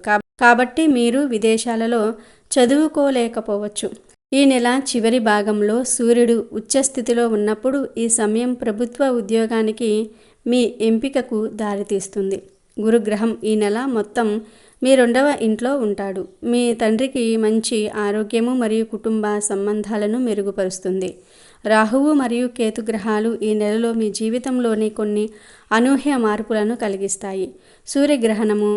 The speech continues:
శుక్రగ్రహణము మరియు కుజగ్రహం వంటి గ్రహాలు మీ యొక్క ప్రేమ, ఆర్థిక, వ్యక్తిగత మరియు వృత్తి ప్రగతిని పెంచుతాయి. కానీ చంద్రగ్రహణం రాహు మరియు కేతు ప్రతికూల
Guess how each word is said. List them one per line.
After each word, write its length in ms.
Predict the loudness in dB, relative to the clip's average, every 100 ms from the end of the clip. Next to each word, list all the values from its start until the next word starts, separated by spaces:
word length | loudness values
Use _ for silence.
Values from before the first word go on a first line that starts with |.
| -2
శుక్రగ్రహణము 840 | -6 -4 -2 -2 -4 -2 0 0
మరియు 320 | 0 -2 -2 -4
కుజగ్రహం 580 | -4 -4 -2 -2 -2 -2
వంటి 240 | -2 -4 -6
గ్రహాలు 420 | -4 -2 0 -2 -4 -14 -18 -2
మీ 60 | 4
యొక్క 240 | 4 4
ప్రేమ, 360 | -2 0 0 0 0 0
ఆర్థిక, 340 | 0 -2 -2 -2 -2
వ్యక్తిగత 500 | -4 -2 -2 -2 -2 -2
మరియు 340 | -2 -2 0 0 0 -4 -20 -6
వృత్తి 340 | -4 -2 0 0 0
ప్రగతిని 560 | -2 -2 0 0 0 0
పెంచుతాయి. 600 | -2 -2 -4 -8 -6 -8 -4
కానీ 280 | 0 2 2 0 0
చంద్రగ్రహణం 680 | -2 0 0 -2 0 -2 -2
రాహు 340 | -2 0 0 0
మరియు 340 | 0 0 -4 -2
కేతు 280 | -2 -2 -4
ప్రతికూల 520 | -6 -6 -6 -4 -2